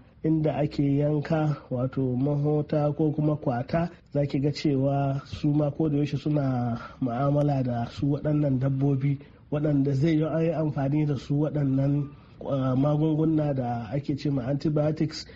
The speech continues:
waɗanda an yi amfani da su a dabbobin kuma ba faɗi suke yi ba kuma ba akwai abin da muke ce ma, ma withdrawal period wanda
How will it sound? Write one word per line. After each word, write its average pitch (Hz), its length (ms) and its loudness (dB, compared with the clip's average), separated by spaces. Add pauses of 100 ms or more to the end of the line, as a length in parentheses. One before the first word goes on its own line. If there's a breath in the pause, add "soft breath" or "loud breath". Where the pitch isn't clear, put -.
(340 loud breath)
waɗanda 147 480 0
an 156 180 0
yi 156 60 -4
amfani 151 520 0
da 147 80 -2
su - 200 -6
a 139 80 -2
dabbobin 156 600 0
kuma 156 260 0
ba 143 180 0
faɗi 156 320 0
suke 156 260 -2
yi 147 220 4
ba 147 140 2
kuma 160 240 2
ba 156 120 2
akwai 147 280 -2
abin 156 180 2
da 156 60 2
muke 147 340 0
ce 147 140 -2
ma, 139 120 2
ma 156 200 4
withdrawal 143 680 2
period 147 380 0
wanda 143 440 2